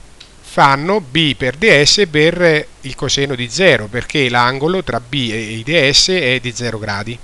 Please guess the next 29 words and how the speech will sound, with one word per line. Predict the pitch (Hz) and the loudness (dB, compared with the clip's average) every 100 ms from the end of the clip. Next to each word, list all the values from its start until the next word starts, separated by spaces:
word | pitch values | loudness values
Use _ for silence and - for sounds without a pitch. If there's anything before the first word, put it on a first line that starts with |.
| - - - - | -20 -20 -20 -10
Inoltre | 180 202 151 139 160 196 | -2 2 2 2 2 0
il | |
campo | 202 147 127 | 2 -2 -2
B | 139 165 | -4 0
era | 139 131 | 2 2
uniforme, | 120 131 123 135 113 113 165 214 - - - - - - - - - - | 0 -4 -6 -4 -4 -4 -4 -4 -10 -20 -20 -20 -20 -20 -20 -20 -20 -10
dunque | 143 139 135 | -6 -4 -2
uguale | 127 120 131 127 123 | -2 2 4 4 2
in | 117 117 113 | -2 -6 -8
tutti | 123 - | -8 -8
i | |
punti | 120 143 120 107 113 104 - - - | -6 -6 -6 -6 -8 -10 -14 -20 -20
del | - 120 | -10 -8
circuito, | - 208 - 208 220 214 226 - | -6 -6 -4 -2 0 0 0 -4
e | 170 165 | -2 0
allora, | 208 180 202 208 | 2 2 4 2
come | - 147 127 | 2 0 0
abbiamo | 127 123 | -2 -4
fatto | 120 123 - | -4 -6 -6
prima | 120 139 120 107 | -6 -4 -4 -6
per | 113 | -8
il | |
campo | - 120 117 | -6 -6 -4
elettrico, | 127 120 113 139 147 185 | 0 0 0 -4 -4 -2
che | 127 | -2
era | 113 | -4
uniforme | 110 110 117 104 | -6 -8 -10 -8
anche | 110 - | -8 -6
lui, | 185 185 | -2 -2